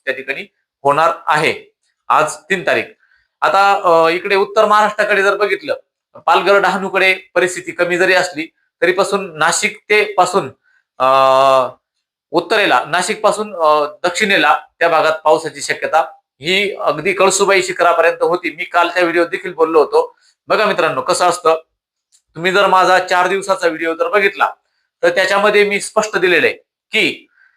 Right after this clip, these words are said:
साधारणपणे, अ, ह्या दिवसात जो पाऊस येतो, मॉडेल आधारित एक ते दोन मिलीमीटर पाऊस दाखवतो. मी त्याच्यात एक शब्द मेन्शन केला होता, ते म्हण-, तो म्हणजे जर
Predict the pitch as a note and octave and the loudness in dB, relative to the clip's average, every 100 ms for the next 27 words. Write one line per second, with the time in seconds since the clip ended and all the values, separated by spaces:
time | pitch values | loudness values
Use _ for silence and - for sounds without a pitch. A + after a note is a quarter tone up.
0 | _ - F3 F#3+ G#3 - G3 F3 - _ | _ -4 0 2 0 0 0 0 -2 _
1 | _ _ _ _ - D3 D3 D3 D3 C#3 | _ _ _ _ -2 2 4 4 4 4
2 | C#3 D3 - - D#3 A3+ A3+ A3+ A3 G#3 | 4 2 -2 -8 -2 0 2 0 0 0
3 | G3+ G3 F3+ D#3+ D#3 E3 - - D3 F3 | 0 0 -2 -2 -8 -10 -10 -8 0 2
4 | G3+ G3 G3+ G3+ G#3 G3+ F#3+ G3 G3+ F#3 | 4 4 4 2 0 -2 -4 -2 -4 -4
5 | F#3+ F#3 F3+ F3 E3 D#3+ D#3 D#3 D#3 C3+ | -4 -4 -4 -2 -2 2 2 2 -2 -4
6 | C#3+ D#3 - _ C#3 F3 F3+ F3 F3 E3 | -6 -6 -8 _ -14 -4 -2 -2 -2 -4
7 | - F#3 F3+ E3+ E3 D3 C3 C3+ B2+ - | -4 -2 0 0 -2 -6 -4 2 2 2
8 | B2 - - G3+ E3+ E3+ - G3 E3 D3 | 0 -4 -2 0 0 -2 0 2 2 0
9 | B2+ - _ _ _ _ B2+ E3 G3+ F3+ | -2 -2 _ _ _ _ -6 2 2 2